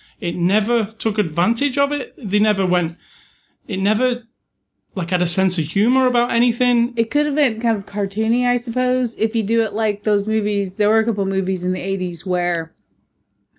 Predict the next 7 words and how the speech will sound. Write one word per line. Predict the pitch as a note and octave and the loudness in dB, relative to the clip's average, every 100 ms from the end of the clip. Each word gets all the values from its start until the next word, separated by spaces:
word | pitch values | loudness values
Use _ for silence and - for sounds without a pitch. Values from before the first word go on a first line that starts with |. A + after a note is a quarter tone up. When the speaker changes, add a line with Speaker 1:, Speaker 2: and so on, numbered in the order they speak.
| _ | _
Speaker 2:
um, | G3+ G3 E3 E3 _ _ _ _ _ - - _ _ _ _ _ _ _ - | -4 -2 -2 -6 _ _ _ _ _ -20 -20 _ _ _ _ _ _ _ -2
like, | F#3+ F3 D3+ | 2 2 -2
something | - F3+ E3 E3+ | -4 -2 0 -2
happens | E3 D#3+ E3 D#3+ D#3+ D#3 | 0 0 0 -2 -4 -4
and | - E3 D#3+ | -4 -2 0
the | |
man's | F3 E3+ E3+ E3+ F3 E3 - | 0 0 0 -2 -4 -6 -10